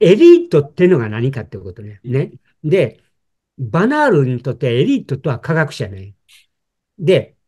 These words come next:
Speaker 1: ところがね、まあ、僕もね、塚本先生も科学者やけどね、そういう意味でエリートじゃないわけよ。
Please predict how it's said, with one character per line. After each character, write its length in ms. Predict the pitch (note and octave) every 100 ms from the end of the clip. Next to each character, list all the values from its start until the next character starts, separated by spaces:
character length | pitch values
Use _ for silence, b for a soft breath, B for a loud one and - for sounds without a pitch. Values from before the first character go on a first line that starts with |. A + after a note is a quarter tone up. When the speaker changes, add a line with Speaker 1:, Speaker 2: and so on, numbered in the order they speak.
| _ -
Speaker 1:
と 120 | A#3+
こ 120 | D#4+
ろ 80 | D#4
が 80 | C#4+
ね、 260 | G#3 B2+
ま 120 | D3 D3
あ、 40 |
僕 240 | C3+ F3+
も 140 | F#3 C3+
ね、 300 | A#2+ A2+ B2
塚 180 | - D3
本 120 | C#3+
先 160 | C#3+ C3+
生 100 | B2+
も 140 | G#2+
科 160 | G#2 C3+
学 160 | A#2+
者 140 | - G2+
や 60 |
け 80 | G2
ど 80 | F#2+
ね、 200 | G#2 G#2+
そ 260 | - A3 C#4+
う 60 |
い 40 | C#4
う 20 |
意 60 | B3+
味 140 | F3+
で 200 | C3 A2+
エ 40 | A#2+
リ 140 | F3+
ー 20 |
ト 100 | -
じ 100 | G2+ G2
ゃ 40 |
な 140 | F#2+
い 80 | A2
わ 60 | G#2+ F2+
け 60 |
よ。 100 | F#2